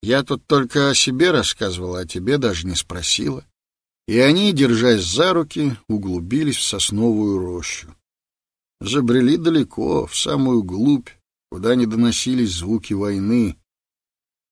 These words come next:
Глеб увлек Настю на подстилку из хвои и травы. Подстилка, конечно, была колючей,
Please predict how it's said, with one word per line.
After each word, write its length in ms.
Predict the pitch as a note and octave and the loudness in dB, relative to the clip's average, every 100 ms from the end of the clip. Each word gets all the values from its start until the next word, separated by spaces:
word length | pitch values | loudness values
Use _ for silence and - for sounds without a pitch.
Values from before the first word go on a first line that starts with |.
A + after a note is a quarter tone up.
| _ - | _ -6
Глеб 480 | G2+ C#3+ F#3+ D3 | 2 4 4 2
увлек 480 | C3 A2 A#2+ B2 - | 0 2 2 2 2
Настю 420 | A2+ A#2 F#2+ - | 0 0 -2 -4
на 100 | G2 | -6
подстилку 720 | F2+ G2+ F#2 - A#2 G2 - | -6 -6 -6 -4 -2 -2 -6
из 180 | F2+ - | -6 -4
хвои 440 | - G2+ G#2 G2 F#2 | -4 -4 -2 -2 -4
и 40 | |
травы. 600 | D#2 F#2 F#2+ G#2+ C#3+ - _ _ _ _ _ _ _ | -8 -10 -6 -4 -4 -8 _ _ _ _ _ _ _
Подстилка, 560 | - A2 - C3+ C#3 - - | -6 -4 -2 2 2 0 -4
конечно, 500 | A#2 G#2+ A2 - F#2 | -2 0 0 -2 -4
была 280 | G2+ F#2+ | -6 -6
колючей, 640 | D#2 F2+ G2 - - - | -8 -8 -6 -4 -6 -8